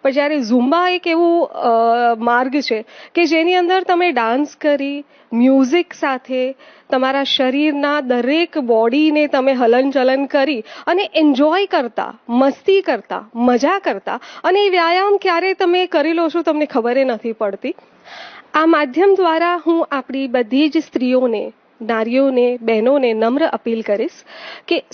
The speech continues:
સ્વસ્થ ગુજરાત, મેદસ્વીતા મુક્ત ગુજરાત અંતર્ગત આપ સૌ જોડાઓ અને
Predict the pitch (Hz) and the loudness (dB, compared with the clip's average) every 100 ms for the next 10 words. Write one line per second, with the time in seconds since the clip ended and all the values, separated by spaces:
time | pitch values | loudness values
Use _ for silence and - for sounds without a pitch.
0 | - 349 381 - 392 269 240 - - - | -4 -2 -2 0 0 2 0 -2 -8 -12
1 | _ _ _ 233 247 254 330 339 330 302 | _ _ _ -2 0 2 0 -2 -2 -2
2 | 311 320 277 247 285 - 240 226 208 214 | -2 -2 0 -2 -2 -4 -2 -2 0 -4
3 | 214 - 240 240 311 294 - - - - | -4 -4 -4 -2 -2 -4 -10 -12 -20 -20
4 | - - 247 254 - 254 254 226 208 208 | -20 -8 -6 -6 0 0 0 -2 -2 -4
5 | 339 _ - - - 277 302 | -8 _ -20 -6 -2 0 0